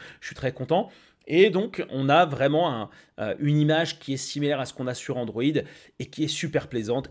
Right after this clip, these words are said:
et forcément qui va suivre, suivre, pardon, les couleurs, euh, poussées, euh, poussées par l'arrière-plan. Donc là, euh, vous avez un visu sur la partie, euh, verte. Je voulais vous prendre des screenshots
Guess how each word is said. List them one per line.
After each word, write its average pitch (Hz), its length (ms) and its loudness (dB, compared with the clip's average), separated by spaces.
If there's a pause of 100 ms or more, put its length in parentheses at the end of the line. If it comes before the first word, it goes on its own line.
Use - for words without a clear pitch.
et 143 80 -6
forcément 135 680 -6
qui 135 160 -10
va 113 100 -4
suivre, 135 320 -8 (240)
suivre, 147 320 -4
pardon, 113 260 -2 (240)
les 127 320 2
couleurs, 143 520 0 (420)
euh, 107 240 -6
poussées, 143 560 0
euh, 87 1300 -2
poussées 143 440 0
par 110 180 -2
l'arrière-plan. 123 460 0
Donc 147 180 -4
là, 127 280 6
euh, 101 160 -2
vous 107 180 -8
avez 117 120 0
un 120 60 -2
visu 123 300 -8
sur - 160 -10
la 104 100 -6
partie, - 440 -8
euh, 95 80 -4 (320)
verte. 127 260 2
Je 113 80 -10
voulais 104 160 -6
vous 104 140 -4
prendre 104 200 -8
des 101 100 -4
screenshots 110 520 -6